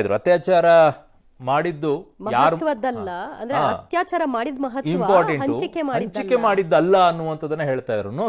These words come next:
Speaker 1: sir, I am extremely sorry, you are wrong. ಅದು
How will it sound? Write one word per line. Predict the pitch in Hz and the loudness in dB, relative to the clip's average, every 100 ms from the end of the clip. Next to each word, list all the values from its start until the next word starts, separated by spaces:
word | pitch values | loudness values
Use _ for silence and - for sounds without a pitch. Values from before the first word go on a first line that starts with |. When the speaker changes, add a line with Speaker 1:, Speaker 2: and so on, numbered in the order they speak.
| - | -6
Speaker 1:
sir, | 98 - _ _ _ _ _ | -10 -14 _ _ _ _ _
I | - | -16
am | 101 | -16
extremely | - - 269 262 - - | -16 -12 -8 -6 -8 -12
sorry, | 82 - _ _ _ | -20 -20 _ _ _
you | 120 | -4
are | 131 117 | -2 -2
wrong. | 175 196 82 - _ _ _ _ _ _ _ _ _ _ _ - | -2 -4 -8 -18 _ _ _ _ _ _ _ _ _ _ _ -10
ಅದು | 139 | -4